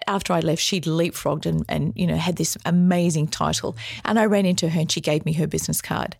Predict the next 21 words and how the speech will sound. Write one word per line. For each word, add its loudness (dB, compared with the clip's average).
And 0
I 2
came 2
back 0
and 2
I 4
said 0
to -2
my 2
business 0
partner, -2
Grant, -2
"Look, 4
<gasps> -2
I 2
could 4
have 2
been 4
that 0
person." 2
Um, 4